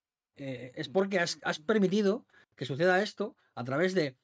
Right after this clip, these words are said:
eh, de-, dejar pasar cosas, entre comillas, entre comillas, pequeñas, porque no es pequeño que alguien te a-, te acose en el trabajo, pero me entendéis lo que quiero decir. Has dejado, has permitido que sucedan estas cosas pequeñas y llegan hasta un extremo, si no las paras,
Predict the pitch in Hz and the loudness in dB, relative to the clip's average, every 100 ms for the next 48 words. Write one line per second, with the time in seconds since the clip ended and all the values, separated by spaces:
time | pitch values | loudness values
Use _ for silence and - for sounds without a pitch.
0 | _ _ _ _ 139 135 131 131 123 135 | _ _ _ _ -6 -4 -4 -4 -8 -8
1 | 139 147 143 135 180 175 196 220 240 - | -8 -8 -6 -4 -2 -2 -2 -2 -4 -8
2 | _ _ _ _ - 202 113 - - _ | _ _ _ _ -2 -2 -2 -8 -14 _
3 | 127 123 120 135 175 139 98 - 104 107 | -12 -8 -4 0 0 0 -6 -12 -18 -10
4 | 120 160 131 - 120 113 160 156 147 156 | -4 -2 -2 -8 -12 -4 -2 -2 -4 -8
5 | - _ _ _ _ _ 120 107 131 135 | -16 _ _ _ _ _ -8 -6 -6 -6
6 | 131 147 139 120 127 123 127 123 123 120 | -4 -4 -4 -4 -4 -4 -2 -2 -2 -4
7 | 123 123 123 120 131 123 123 120 120 120 | -4 -2 -4 -2 -4 -2 -2 -2 -2 -4
8 | 120 120 117 131 165 135 113 120 127 127 | -4 -6 -4 -4 -4 -4 -6 -6 -6 -4
9 | 123 127 131 165 190 _ _ _ _ _ | -4 -4 -2 -2 -4 _ _ _ _ _
10 | _ _ 156 156 170 175 190 143 170 170 | _ _ -4 0 0 4 2 2 0 0
11 | 190 131 127 151 165 170 180 185 202 202 | 2 0 -4 -4 -4 -6 -4 -4 -2 -2
12 | 214 - - 131 151 196 202 196 202 196 | -4 -10 -8 -4 0 2 2 -2 -2 -4
13 | 185 214 214 180 156 147 180 180 190 190 | -2 -2 -2 -2 -4 -6 -4 -4 -2 -2
14 | 196 - | -4 -12